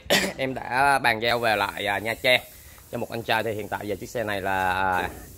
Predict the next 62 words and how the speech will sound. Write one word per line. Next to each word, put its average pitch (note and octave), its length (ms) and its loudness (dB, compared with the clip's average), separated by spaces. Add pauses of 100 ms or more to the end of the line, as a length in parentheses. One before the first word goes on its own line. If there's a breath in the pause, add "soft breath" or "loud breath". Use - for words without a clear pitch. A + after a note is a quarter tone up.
(240)
anh A#2 100 -2
em, B2 260 0
à, A#2 80 0 (140)
đang, A#2+ 280 0
à, A#2+ 180 -2
dặm B2 160 -2 (100)
tút G#3 180 2
lại B2+ 140 -4
tí D3+ 80 -4
xíu D3+ 300 2 (760)
cho B2+ 360 6 (140)
anh B2+ 120 -8
trai B2 220 0 (180)
và A#2 100 -6
chuẩn G#2 220 -10
bị, A2+ 180 -4
à, G#2+ 120 -2
tiến B2+ 180 -4
hành C3 160 -4 (160)
bàn G#2 140 -4
giao G#2+ 220 0
anh A2+ 100 -6
chị G#2+ 160 -12
ha. A#2 140 0 (580 loud breath)
Xe C3 120 -2
này B2 160 -2
thì A2+ 80 -6
em A#2 180 -4
có C3+ 280 2
lên B2 140 -4
sóng B2 220 -4
cách - 120 -10
đây, A#2 240 -4
à, A2+ 400 0 (120)
hai A2+ 140 -10
ba A2 100 -4
hôm A#2 240 -2 (160)
thì, G2 80 -8
à, F2+ 80 -4
chiếc - 160 -16
xe A2+ 100 -6
này G#2+ 140 -4
cũng F2+ 100 -12
đã G2+ 120 -8
bán. G#2+ 220 0 (500 loud breath)
Thì F#2 120 -6
cũng F2 140 -8
muốn A#2 140 0
làm A#2 180 2
một F#2+ 140 -2
cái B2 80 -4
video, A#2 480 0
à, C3+ 160 4
review A2 360 0
gửi F#2+ 240 -4
tới B2+ 140 -2
một, A#2+ 180 -8
à, F#2+ 160 -2
anh G2 120 -4
trai G#2 180 -2
ở F#2 80 -4
Nha G#2+ 120 -4